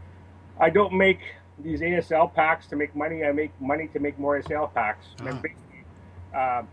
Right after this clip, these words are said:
Speaker 1: everything goes back into research books. Uh, I do a lot of, uh, tournament support, um, uh, donations, stuff like that. So it all goes back in the A S L.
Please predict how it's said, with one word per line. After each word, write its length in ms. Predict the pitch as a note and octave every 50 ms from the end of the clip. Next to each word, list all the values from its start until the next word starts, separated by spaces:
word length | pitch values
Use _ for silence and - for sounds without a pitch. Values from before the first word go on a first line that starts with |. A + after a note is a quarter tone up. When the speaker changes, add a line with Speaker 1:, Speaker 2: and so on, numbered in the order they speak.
| - - - - -
Speaker 1:
everything 300 | E3+ F3+ G3 G3 F#3+ F#3
goes 200 | F3+ F3+ F3+ D#3
back 440 | - - - - E3+ F3+ - - - - - - - - - _ _ - - - -
into 280 | D3 C#3+ - D#3 C#3+
research 440 | B2+ D3 F3+ F#3+ - - F#3 F3+ - - C#3
books. 540 | C#3 D#3+ F#3 F#3+ - - - - - - - - - - - - - - - -
Uh, 40 |
I 160 | B2+ A#2+ A#2+ C3
do 180 | C3+ D3+ D3+
a 20 | C#3
lot 320 | C3+ C#3 C#3+ D3 D3 D3
of, 120 | D3 C3+ A#2+ - -
uh, 320 | C3 B2 A#2+ A#2 A2+ G#2+ G2 -
tournament 380 | - - E3 D#3+ D#3 D#3 D3 -
support, 680 | - C#3+ - - - D#3+ D#3 D#3+ E3+ E3+ E3+ - - - - - - - - - - - - - - - -
um, 560 | A2+ A2 A2 A2 G#2+ G#2+ A2 G#2+ G#2 G#2 G2+ - - - - - - - - - - - - - - - - - - - -
uh, 260 | A#2 A2 G#2+ G#2 G2+ G2 G2 - - -
donations, 720 | - C#3 C#3 C#3 C#3 C#3+ D#3 D#3 - - D#3 D#3 D3 D3 -
stuff 180 | - C3+ -
like 180 | - B2 A#2+ -
that. 320 | C#3 C3 C#3 C3 - -
So 100 | - C3
it 60 | B2+
all 200 | D3 D#3+ E3+ D#3+
goes 160 | D3+ D3+ C#3 A#2
back 300 | A2+ B2 C3 C#3 C3+ -
in 60 | A2
the 140 | A2+ B2 B2
A 40 | A2+
S 140 | G#2+ - -
L. 280 | B2 B2+ B2 A#2 G2+